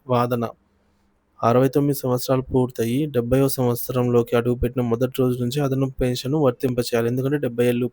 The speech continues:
పూర్తవు-, డెబ్బై ఏళ్ళు పడతాయి కాబట్టి, so అంటే డెబ్బైలో అడుగు పెడతాం కాబట్టి, ఆ, ఈ విధంగా అమలు చేయాలని. మరి న్యాయస్థానం ఏం చెప్తోంది? న్యాయస్థానాల స్పష్టమైన తీర్పులు అమలులో వైఫల్యం.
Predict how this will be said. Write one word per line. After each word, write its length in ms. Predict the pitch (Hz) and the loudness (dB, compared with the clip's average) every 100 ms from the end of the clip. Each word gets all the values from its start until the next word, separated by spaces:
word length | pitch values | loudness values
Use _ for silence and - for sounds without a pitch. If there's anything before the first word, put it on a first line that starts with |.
| - | -2
పూర్తవు-, 320 | 123 120 117 - _ - - - | 0 2 0 -2 _ -20 -20 -4
డెబ్బై 300 | 117 123 131 | -2 0 2
ఏళ్ళు 200 | 135 139 | 4 4
పడతాయి 480 | 131 123 - 127 123 | 0 -2 -2 -2 -2
కాబట్టి, 560 | 117 110 117 - 123 - - - | -2 -2 -4 -4 -6 -8 -14 -10
so 240 | - 120 | -6 -4
అంటే 200 | 117 147 | -6 -4
డెబ్బైలో 420 | 139 117 127 127 | -4 0 0 2
అడుగు 200 | 123 123 - | 2 0 -2
పెడతాం 300 | 123 120 117 | -2 -4 -2
కాబట్టి, 440 | 113 113 - 190 - - - - _ - | -2 -4 -4 -8 -8 -20 -20 -20 _ -6
ఆ, 380 | 123 113 113 123 131 | -2 -2 -4 -6 -2
ఈ 80 | |
విధంగా 340 | 123 123 123 120 | 0 0 -2 -2
అమలు 220 | 120 120 - | -2 -2 -2
చేయాలని. 420 | 120 113 113 120 117 _ _ _ _ _ _ _ _ _ _ _ - | -2 -2 -4 -8 -12 _ _ _ _ _ _ _ _ _ _ _ 2
మరి 260 | 127 123 | 4 6
న్యాయస్థానం 640 | 120 120 123 131 - 143 139 | 4 2 2 2 0 2 2
ఏం 100 | 127 | 0
చెప్తోంది? 540 | 127 - 110 110 110 - - | -2 -2 -2 -2 -4 -8 -4
న్యాయస్థానాల 600 | 123 117 120 - 127 123 | 0 2 0 0 0 2
స్పష్టమైన 480 | 117 - 117 120 120 | 0 2 0 2 0
తీర్పులు 560 | 120 123 120 120 170 170 _ 123 | 0 -2 -2 0 0 -2 _ -2
అమలులో 440 | 117 123 127 143 | 2 2 2 2
వైఫల్యం. 460 | 127 117 123 113 | 2 2 -2 -4